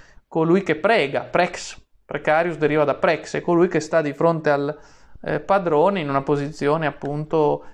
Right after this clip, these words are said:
implorante, attende concessioni che possono essere concesse e revocate.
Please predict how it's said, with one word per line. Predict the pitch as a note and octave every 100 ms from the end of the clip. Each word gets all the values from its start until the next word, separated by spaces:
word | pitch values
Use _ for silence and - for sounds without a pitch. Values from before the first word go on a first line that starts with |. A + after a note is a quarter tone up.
| -
implorante, | F#3 F#3 F3+ D#3 D3 F#3+ F#3+ C#3+ C3+
attende | C3+ C3 D#3 E3+ D#3+
concessioni | - D#3+ D#3 D#3 D3+ - D3 D#3+ G3
che | D3
possono | C3 C#3+ - C#3+
essere | C#3 C#3+ D3+ C3+
concesse | E3+ G3+ - C#3+ F3 -
e | G3+
revocate. | D#3 F3+ F3+ C#4+ A#3+ - B2+ -